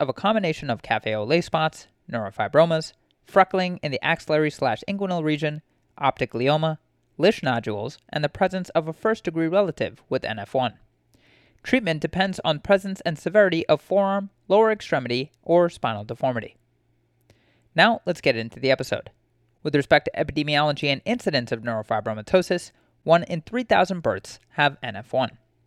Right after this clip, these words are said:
In terms of anatomic location for neurofibromatosis, extremity deformities include congenital anterolateral bowing and pseudoarthrosis of the tibia slash fibula and the forearm,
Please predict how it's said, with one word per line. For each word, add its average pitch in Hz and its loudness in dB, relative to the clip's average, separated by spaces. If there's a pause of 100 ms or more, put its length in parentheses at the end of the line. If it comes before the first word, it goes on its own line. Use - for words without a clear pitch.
(580)
In 165 -4
terms 170 2
of 147 -2
anatomic 151 0
location 160 -2
for - -4
neurofibromatosis, 120 -2 (400)
extremity 226 0
deformities 123 -4
include 135 -6
congenital 185 0
anterolateral 156 2
bowing 165 2
and 143 -8
pseudoarthrosis 156 0
of 135 -4
the 139 -2
tibia 160 0
slash 127 -2
fibula 196 0
and 123 -6
the 110 -8
forearm, 175 0